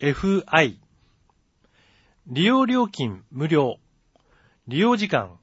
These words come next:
午前九時から午後九時、休館日を除く。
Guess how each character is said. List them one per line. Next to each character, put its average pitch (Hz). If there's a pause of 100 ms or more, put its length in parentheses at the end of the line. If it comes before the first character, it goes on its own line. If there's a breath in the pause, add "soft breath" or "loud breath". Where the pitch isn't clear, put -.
(220)
午 214
前 226
九 -
時 196
か 165
ら 131
午 170
後 170
九 143
時、 104 (240)
休 196
館 185
日 170
を 202
除 117
く。 95